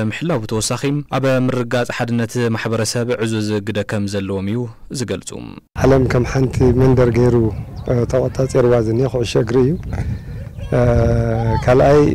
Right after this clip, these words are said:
Speaker 2: ብሱር ብኣና ደረጃ ተሪእኻዮ ድማ ጥዕናና ንምሕላው ሓድነትና ንምጥንኻር ብፍላይ ኣብ ቢሮ ዝውዕል ሰራሕተኛ ኣብ ዕረፍቲ መዓልቱ ኣብ ኣካሉ፣ ኣካሎም ምጥንኻርና ሓድነቱ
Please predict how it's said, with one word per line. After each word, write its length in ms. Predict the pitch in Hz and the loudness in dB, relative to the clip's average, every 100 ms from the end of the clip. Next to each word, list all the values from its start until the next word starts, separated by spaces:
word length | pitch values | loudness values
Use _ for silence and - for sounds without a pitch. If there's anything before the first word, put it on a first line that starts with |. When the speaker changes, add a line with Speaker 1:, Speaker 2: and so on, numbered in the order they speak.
| - | -4
Speaker 2:
ብሱር 340 | - 139 - 135 | -6 -2 2 2
ብኣና 300 | 131 151 143 135 | 4 4 4 4
ደረጃ 280 | 123 127 123 | 4 4 2
ተሪእኻዮ 420 | 131 143 139 123 | 0 0 2 0
ድማ 180 | 123 135 160 135 - - - - - - | 2 0 0 0 -4 -20 -20 -20 -20 -12
ጥዕናና 420 | - 120 127 127 123 | 0 2 4 4 4
ንምሕላው 500 | 117 117 117 113 117 113 | 2 2 0 2 2 2
ሓድነትና 500 | 120 120 120 120 127 | 2 0 0 0 0
ንምጥንኻር 600 | 120 117 - 123 107 117 | 2 0 0 -4 2 0
ብፍላይ 380 | 113 113 123 127 | 2 0 2 2
ኣብ 140 | 123 117 | 2 4
ቢሮ 180 | 127 123 | 4 6
ዝውዕል 300 | 117 123 117 | 4 0 -2
ሰራሕተኛ 560 | - 123 117 - 131 143 151 - - - - - | -2 -2 -2 0 2 4 2 -4 -20 -20 -20 -4
ኣብ 120 | - 123 | 0 2
ዕረፍቲ 280 | 123 113 127 | 2 0 0
መዓልቱ 360 | 117 117 110 - 151 - | -2 -2 -4 -2 -2 0
ኣብ 160 | 135 | 2
ኣካሉ፣ 360 | 135 - 120 120 123 117 113 113 110 - - - - | 2 2 2 4 4 2 0 -6 -10 -18 -20 -18 -4
ኣካሎም 440 | 147 123 127 123 120 | -2 2 2 4 2
ምጥንኻርና 680 | 123 - 120 120 120 117 135 | 0 -2 -2 2 2 2 0
ሓድነቱ 440 | - 123 117 117 | -2 -4 -2 -2